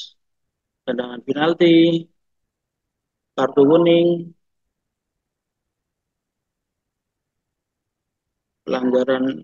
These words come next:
kartu merah, peraturan pertandingan. Jumlah permainan, pemain sepak bola setiap tim terdiri dari sebelas pemain termasuk satu kiper. Durasi pertandingan adalah empat puluh menit.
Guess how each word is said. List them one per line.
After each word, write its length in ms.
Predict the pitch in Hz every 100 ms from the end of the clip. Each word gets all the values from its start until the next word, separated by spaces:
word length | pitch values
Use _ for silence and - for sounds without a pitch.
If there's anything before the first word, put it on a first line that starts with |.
| 127
kartu 240 | 120 139
merah, 640 | 147 165 165 165 165 170 170 _ _ _ _ _ _ _ _ _ _ _ _ _ _ _ _ _ _ - _ - - _ _ _
peraturan 480 | - 123 147 147 143
pertandingan. 560 | 139 139 127 131 120 _ _ _ _ _ _ _ _ _ _ _ _ _ _ _ _ _ _ -
Jumlah 280 | 139 151 156
permainan, 560 | 151 147 147 151 165 175 175 175 -
pemain 400 | 143 147 160 160
sepak 240 | 156 151
bola 260 | 143 143 160
setiap 240 | 156 156 -
tim 320 | 170 175 170
terdiri 320 | - 147 147 156
dari 160 | 147 151
sebelas 320 | 147 139 131
pemain 400 | 143 151 156 151
termasuk 640 | 143 139 131 - 165 -
satu 400 | - 135 131 135
kiper. 560 | - - 139 135 127 - _ _
Durasi 400 | 135 131 135 156
pertandingan 720 | - 143 143 143 143 165 170
adalah 240 | 135 139 139
empat 240 | 135 135
puluh 160 | 139 135
menit. 320 | 135 147 156